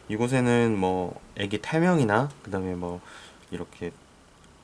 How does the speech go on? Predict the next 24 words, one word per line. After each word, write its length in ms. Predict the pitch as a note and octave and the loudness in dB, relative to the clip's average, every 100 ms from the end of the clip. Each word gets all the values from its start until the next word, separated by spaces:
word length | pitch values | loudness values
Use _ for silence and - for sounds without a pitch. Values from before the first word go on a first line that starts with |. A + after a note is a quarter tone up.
| - - F#3+ | -20 -12 -4
해주고 220 | G3+ F#3+ | -2 -2
싶은 300 | - - C3 | -4 -4 -2
말, 420 | G2+ F#2 G2 F2+ - | 0 0 -2 -4 -12
뭐 220 | G2+ F#2+ F#2 | -8 -4 -2
이런 160 | G2 | -4
좋은 320 | - G2+ A2 | -2 2 2
말들을 640 | F2+ E2+ F#2 F#2 G2+ A2 A2+ | 2 0 -2 -2 0 2 2
이렇게 200 | F#2 F2+ | 0 -8
수어나-, 600 | - D#3 D#3 D3+ C#3+ C3 - | -2 0 2 2 0 -2 -8
수 260 | - E3 C#3+ | -4 0 2
놓아주셔도 560 | F#2+ F#2+ G2 F#2+ A2+ | 4 2 -2 -2 -2
되고요. 500 | A2 F2 F#2+ C#3+ C3+ - - - - | 0 -2 2 2 2 -4 -16 -16 -4
앞에 240 | F#2+ C3 | -2 0
캐릭터도 840 | - G#3+ A3+ - G3 D#3 B2 C#3+ C#3+ | 2 4 4 4 0 2 4 4 4
따로 360 | - F3 E3+ C#3+ - - - - | 2 2 0 -2 -8 -20 -20 -16
이렇게 200 | G#2 F#2+ | -12 -10
변경을 680 | - - G#2+ C3 B2+ G#2+ A2 | -8 -2 2 4 6 2 2
해주셔도 380 | C#3+ D#3 D3 A#2 | -2 -2 -2 -2
됩니다. 360 | E2+ E2+ F2+ - - - - - | -4 -6 -8 -10 -16 -16 -16 -10
그리고 360 | G#2 A2 A2 G#2+ - - - G#2 | -2 0 0 -4 -8 -18 -12 -2
이 120 | C3 | 0
부분이 460 | D#3 D3+ C#3+ C#3 | 2 4 6 6
이제 340 | G#2 A2 G#2 G#2 | 6 6 4 2
그 500 | - G2 F2+ F2 E2 | -6 -2 -2 -2 -6